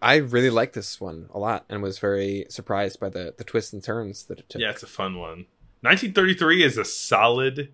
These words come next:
Speaker 2: year.
Speaker 1: Very
Speaker 2: Like,
Speaker 1: good movie year. Yeah.
Speaker 2: uh,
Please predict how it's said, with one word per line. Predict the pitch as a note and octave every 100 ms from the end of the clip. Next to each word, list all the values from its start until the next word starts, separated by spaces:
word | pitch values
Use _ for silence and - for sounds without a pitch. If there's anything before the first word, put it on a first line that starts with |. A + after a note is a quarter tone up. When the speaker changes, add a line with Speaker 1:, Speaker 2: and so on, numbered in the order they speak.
| _
Speaker 2:
year. | F#2+ G2 C#2 D2+ - -
Speaker 1:
Very | A2+ D#3 F3+
Speaker 2:
Like, |
Speaker 1:
good | C#3 A#2
movie | A2 G2+ F#2
year. | F2 F2 - _
Yeah. | G#2+ F#2 C#2+ - _ _ _
Speaker 2:
uh, | B2 A#2 A2 G#2+